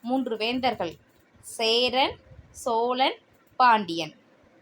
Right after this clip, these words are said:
அடுத்து நாற்றிசை. நாற்றிசைனா நான்கு இசை, நான்கு திசைகள். நான்கு, நாற்றிசைனா நான்கு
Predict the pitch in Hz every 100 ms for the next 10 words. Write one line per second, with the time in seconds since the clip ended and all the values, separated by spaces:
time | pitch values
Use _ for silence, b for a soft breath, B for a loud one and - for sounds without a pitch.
0 | _ _ _ - - _ _ _ 196 202
1 | 254 - 392 277 214 240 285 - 226 -
2 | 202 160 - 220 269 277 285 277 254 392
3 | 233 202 226 269 269 220 190 - 165 -
4 | - b _ 220 240 277 285 - - 214
5 | 269 254 190 - - - 214 214 254 262
6 | 302 - 202 226 240 254 247 233 233 370
7 | 214 214 240 247 311